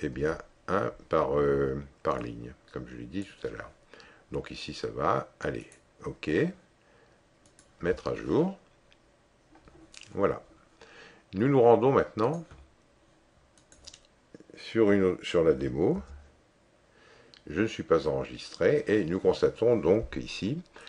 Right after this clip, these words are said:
que la page, donc, euh, euh, l'article, donc mon troisième article, ici est protégé par mot de passe, ainsi que la page d'exemple.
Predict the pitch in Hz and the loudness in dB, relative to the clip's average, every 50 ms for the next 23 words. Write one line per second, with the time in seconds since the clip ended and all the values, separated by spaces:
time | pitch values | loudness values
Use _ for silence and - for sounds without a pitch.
0 | - - - _ _ - - 98 95 95 87 - - 90 85 82 78 69 62 65 | -20 -20 -20 _ _ 2 6 8 10 10 10 10 8 8 8 8 8 6 4 -2
1 | 65 - - 76 76 69 65 76 73 71 - - - 69 69 67 67 65 65 64 | -10 -10 -10 -12 -10 -4 0 0 0 0 0 -2 -2 0 0 0 -2 -2 -4 -6
2 | 62 62 62 62 62 64 57 57 58 - - - - - 87 80 80 76 73 73 | -6 -8 -8 -10 -10 -12 -12 -14 -16 -18 -18 -10 -2 0 2 4 4 4 4 4
3 | 73 80 73 - - - 98 87 - 76 71 65 - - - 65 64 - - - | 2 2 0 0 -2 -2 -4 -2 -2 -6 -6 -6 -8 -10 -10 -10 -10 -8 -6 -4
4 | 85 80 - 95 85 78 78 73 73 65 - - - - 69 - - - _ - | -4 -2 2 2 2 2 2 0 -2 -4 -6 -10 -10 -10 -10 -10 -12 -20 _ -20
5 | - _ - - 101 95 - - 104 - - 82 80 - - 73 69 - 69 67 | -20 _ -10 -6 -6 -4 0 2 2 2 4 4 2 4 2 -2 -2 -2 -4 -6
6 | - - 92 85 71 62 60 - - - 69 76 107 139 - - - - - - | -2 -2 -2 -2 -2 -4 -8 -10 -6 -4 -2 -2 -2 -2 -4 -8 -20 -20 -20 -20
7 | - - - _ - - 92 90 82 - - 101 113 151 156 - - - 92 107 | -20 -20 -20 _ 0 4 4 4 4 2 -2 -4 -4 -4 -4 -4 2 6 6 8
8 | 127 156 - - - _ _ _ _ _ - _ _ _ _ _ - - 82 82 | 6 6 2 0 -6 _ _ _ _ _ -20 _ _ _ _ _ -10 -4 2 2
9 | 82 - 107 101 82 71 76 64 62 60 62 58 - - - - | 2 4 4 2 2 2 0 -2 -2 -4 -6 -6 -8 -10 -18 -20